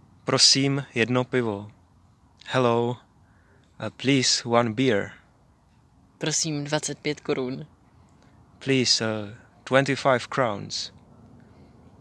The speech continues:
Speaker 1: Dobře, tak tady to máte. Okay, here you go. Díky. Thank you. Děkuju.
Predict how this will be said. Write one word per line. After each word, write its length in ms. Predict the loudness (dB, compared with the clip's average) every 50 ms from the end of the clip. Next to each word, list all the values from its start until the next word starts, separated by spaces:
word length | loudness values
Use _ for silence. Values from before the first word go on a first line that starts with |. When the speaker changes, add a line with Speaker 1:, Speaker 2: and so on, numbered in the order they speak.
| -20 -20 -20 -20 -20 -20 -10 -2
Speaker 1:
Dobře, 560 | -2 0 0 2 2 4 4 4 4 0 -4 -10 -20 -20 -20 -20 -8 0
tak 260 | 2 2 2 2 0
tady 200 | -2 -2 -2 0
to 100 | -2 -2
máte. 500 | -2 -2 -2 -4 -4 -6 -8 -8 -8 -12 -16 -20 -20 -20 -20 -20 -20 -20 -20 -20 -20 -20 -20 -20 -20 -20 -20 -20 -20 -20 -20 -12
Okay, 560 | -8 -6 -6 -4 -2 -2 0 0 0 -2 -4 -6 -12 -20 -20 -20 _ _ -6
here 200 | 0 2 2 2
you 120 | 2 2
go. 400 | 2 2 2 2 2 0 -2 -6 -12 -20 -20 _ _ _ -20 -20 -20 _ -20 -20 -20 -20 -20 -20 -20 -20 -20 -20 -20 -20 -20 -20 -20 -20 -20 -20 -20 -20 -20 -20 -20 -20 -20 -20 -20 -20 -20 -20 -20 -20 -20 -20 -20 -20 -20 -20 -20 -20 -20 -20 -20 -20 -20 -20 -20 -20 -20 -20 -20 -20 -20 -20 -20 -20 -20 -20 -20 -20 -20 -20 -20 -20 -20 -20 -20 -20 -20 -20 -20 -20 -20 -20 -20 -20 -20 -20 -10 -4
Díky. 640 | 0 0 0 2 4 6 6 6 4 2 -2 -6 -10 -18 -20 -20 -20 -20 -20 -20 -8 -2
Thank 280 | 0 2 2 2 0 -2
you. 280 | -4 -4 -4 -4 -8 -12 -16 -20 -20 -20 -20 -20 -20 -20 -20 -20 -20 -20 -20 -20 -20 -20 -20 -20 -20 -20 -20 -18 -8 0
Děkuju. 600 | 2 2 2 2 2 2 2 2 0 -4 -8 -12